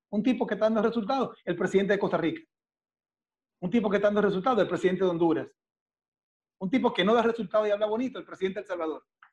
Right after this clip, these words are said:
Un tipo que está dando resultados, el presidente saliente de la República Dominicana, Danilo Medina. República Dominicana termina este, este confinamiento del coronavirus como la economía menos castigada de América Latina. Y según los reportes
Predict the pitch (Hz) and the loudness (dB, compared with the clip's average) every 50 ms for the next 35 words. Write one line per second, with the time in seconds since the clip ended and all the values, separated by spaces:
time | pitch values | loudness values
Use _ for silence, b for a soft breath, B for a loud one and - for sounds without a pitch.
0 | _ _ _ _ _ _ _ _ _ _ _ _ _ _ _ _ _ _ _ _ | _ _ _ _ _ _ _ _ _ _ _ _ _ _ _ _ _ _ _ _
1 | _ _ _ _ - 185 185 254 247 226 240 - 214 - 220 226 233 220 233 226 | _ _ _ _ -10 -6 -4 -4 -4 -4 -4 -6 -2 -2 0 0 2 2 2 0
2 | 202 214 185 302 320 277 202 170 - - 190 - 196 196 214 214 208 208 190 - | 0 -2 -2 -4 -2 -2 -4 -4 -4 -4 -4 -2 0 0 0 0 -2 -4 -6 -8
3 | - _ _ - 190 190 214 208 196 196 180 170 156 156 - - 156 160 165 185 | -10 _ _ -2 0 0 0 0 -2 -2 -4 -4 -6 -8 -10 -10 -10 -4 -2 -2
4 | 185 185 185 175 170 170 165 - 185 180 170 160 156 170 170 165 156 147 147 139 | -2 0 -2 -2 -4 -4 -4 -4 -4 -2 -2 -4 -4 -4 -6 -6 -6 -6 -6 -8
5 | 123 117 - _ _ _ _ _ _ _ _ _ 151 156 156 190 208 226 214 220 | -8 -12 -16 _ _ _ _ _ _ _ _ _ -2 0 2 2 2 4 4 2
6 | 208 208 202 196 208 208 208 190 165 - 185 175 170 170 185 214 233 233 226 202 | 2 2 0 0 2 2 2 0 0 0 0 2 2 2 0 2 2 2 2 0
7 | 196 - - 214 208 190 202 - - _ _ - 185 185 226 - 214 196 - 190 | 0 0 0 0 0 0 -2 -6 -14 _ _ -6 -4 -2 -2 -2 -2 -2 -2 -2
8 | 185 185 190 214 220 208 202 170 170 185 175 180 190 190 208 202 196 233 226 - | 0 0 0 0 0 0 0 -2 -2 -2 -2 0 0 0 0 0 0 0 -2 -2
9 | - - _ _ _ - 185 180 185 180 180 180 185 180 180 180 190 214 220 208 | -8 -18 _ _ _ 0 2 4 4 4 4 4 2 -2 -2 0 2 2 2 4
10 | 196 220 220 214 220 208 190 202 185 175 190 190 185 165 165 165 170 160 165 156 | 4 4 2 2 2 0 0 0 0 0 2 2 2 2 0 0 -2 -2 -2 -2
11 | 147 139 - 139 131 135 143 - _ _ _ _ _ _ _ _ _ _ 175 180 | -2 -4 -6 -8 -10 -10 -12 -14 _ _ _ _ _ _ _ _ _ _ -4 -4
12 | 190 196 - _ _ _ - - 175 170 196 220 240 233 233 - - - - _ | -4 -6 -8 _ _ _ -2 0 2 4 4 4 4 4 4 2 -2 -8 -18 _
13 | _ 185 190 185 190 185 - - 233 220 190 - 165 151 139 - | _ 0 2 2 2 2 2 2 2 2 2 -2 -6 -8 -8 -10